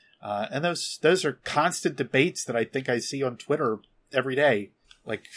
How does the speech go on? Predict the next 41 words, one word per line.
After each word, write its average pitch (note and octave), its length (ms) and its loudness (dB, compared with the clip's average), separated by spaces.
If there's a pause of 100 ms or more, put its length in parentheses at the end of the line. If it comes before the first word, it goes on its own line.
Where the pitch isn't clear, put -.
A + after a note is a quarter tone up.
(360)
I A#2+ 60 -2
don't G#2+ 100 -2
know. F#2+ 120 -14 (240)
I, A2+ 340 0 (340)
I - 60 -8
kinda D3+ 220 4
lost, C3+ 340 4
I B2+ 60 2
think, B2+ 300 -4
where A#2+ 120 4
I A#2 60 4
was G#2+ 200 -4
going A2 260 -6
with A2 180 -10
this, G#2+ 320 -4
but B2+ 120 -6
just - 260 -4
the, A2+ 200 -2 (420)
all C3 240 4
in A2+ 100 0
all, A2+ 280 0
just - 320 -10
where A#2 300 2
Destiny A2+ 640 -2
has G#2+ 220 -6
kind A2 280 -4
of G2+ 120 -8 (340)
led A#2 340 4
us A#2 300 0
and A2 140 -6
where A2 160 -2
we A2 160 -4
are A2 160 0
down A2 240 -2
this G#2 160 -8
path A2 380 0
at A2 100 -6
the A2+ 100 -6
moment G#2 420 -10
is - 160 -10
just - 260 -10